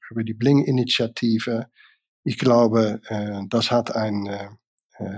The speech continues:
ein, ein große gesellschaftliche Relevanz, dass, dass f-, Leute von, von jung, junger Alter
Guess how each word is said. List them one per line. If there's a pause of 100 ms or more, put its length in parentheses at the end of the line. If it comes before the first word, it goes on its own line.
(640)
ein,
ein
große
gesellschaftliche (360)
Relevanz,
dass, (460)
dass
f-, (440)
Leute
von, (140)
von
jung, (500)
junger
Alter